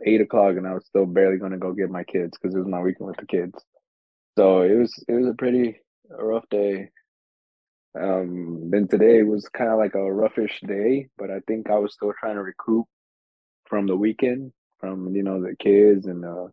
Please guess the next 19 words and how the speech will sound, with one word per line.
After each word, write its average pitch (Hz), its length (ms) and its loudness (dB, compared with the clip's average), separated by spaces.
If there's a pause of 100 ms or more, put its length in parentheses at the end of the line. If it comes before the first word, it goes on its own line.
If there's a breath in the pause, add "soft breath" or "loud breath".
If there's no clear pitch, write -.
(580 soft breath)
my 98 120 -6
parents 104 880 0
dealing 101 360 -2
with 95 220 -6
a 90 120 0
lot 95 240 -2
of 95 80 -2
stuff. 98 320 -2
Like 92 160 -6
I 90 60 -4
said, 95 220 -4
we 92 80 0
were 95 180 0
getting 92 260 -4
ready 95 300 -4
for 87 420 -8 (520)
my 90 120 -8
mom's 95 400 -2
thing, 98 540 -2